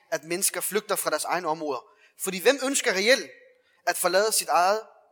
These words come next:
område, sin egen, øh, hvad hedder det,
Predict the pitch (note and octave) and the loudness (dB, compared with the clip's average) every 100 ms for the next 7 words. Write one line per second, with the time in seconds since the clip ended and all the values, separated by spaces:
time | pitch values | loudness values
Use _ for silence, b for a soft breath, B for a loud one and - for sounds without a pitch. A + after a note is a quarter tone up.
0 | _ E3 G#3 F3+ C#3 _ _ - E3+ D#3+ | _ -2 0 -4 -6 _ _ -6 0 -2
1 | G#3 F#3+ _ _ _ _ _ _ D3+ D3+ | -2 -10 _ _ _ _ _ _ -4 -2
2 | C#3+ C#3+ C#3+ D3+ C#3 C3+ B2 | -4 -4 -6 -4 -4 -4 -6